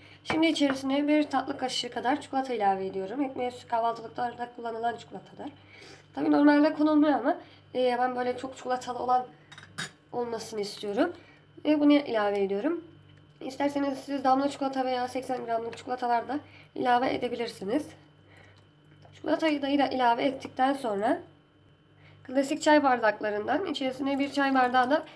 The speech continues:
soğuk su ilave ediyorum. Tabii isteğe bağlıdır bu da. E, ilave etmeyebilirsiniz ama böyle ayrı bir güzel oluyor. Hemen karışması için birbirine karıştırıyoruz.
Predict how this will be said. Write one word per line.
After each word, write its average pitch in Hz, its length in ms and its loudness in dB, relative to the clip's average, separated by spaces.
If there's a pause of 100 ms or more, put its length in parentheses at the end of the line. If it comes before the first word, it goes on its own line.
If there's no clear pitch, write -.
(200)
soğuk 277 380 -2
su - 120 -6
ilave 208 400 0
ediyorum. 202 380 0 (340)
Tabii 294 140 0
isteğe 294 320 2
bağlıdır 220 480 4
bu 208 60 -8
da. 254 260 -2
E, 226 80 -4
ilave 233 500 -2
etmeyebilirsiniz 254 880 -4
ama 247 200 -6
böyle 247 340 0 (260)
ayrı 233 300 2
bir 226 60 -2
güzel 214 380 0
oluyor. 202 400 0 (1500)
Hemen 254 400 -4 (1300)
karışması 247 460 -6
için 208 180 -10
birbirine 202 440 -4 (500)
karıştırıyoruz. 196 800 -10